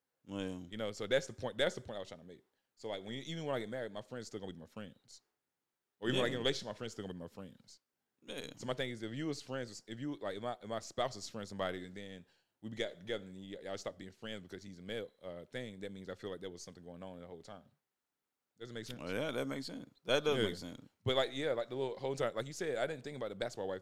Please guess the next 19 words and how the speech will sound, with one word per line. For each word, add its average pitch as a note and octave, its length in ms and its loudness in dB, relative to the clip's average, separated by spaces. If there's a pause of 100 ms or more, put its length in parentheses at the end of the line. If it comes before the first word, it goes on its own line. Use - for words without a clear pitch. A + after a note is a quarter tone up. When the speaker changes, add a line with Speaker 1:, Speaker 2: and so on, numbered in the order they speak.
Speaker 2:
like, F2+ 240 -6 (680)
unless C3 200 6
they D#3+ 80 4
was C3+ 120 4
already B2+ 180 6
friends. F3+ 640 -4 (1000)
Speaker 1:
Yeah, G3+ 180 8
and F3 120 6
that G3 140 6
could, F3 100 0
that F#3 140 8
could F3 100 2
be D#3+ 60 4
the D3 80 0
case, F#3+ 160 4
though, C3+ 80 4
but A#2+ 80 2
w-, C3 200 2
w-, C#3+ 200 -10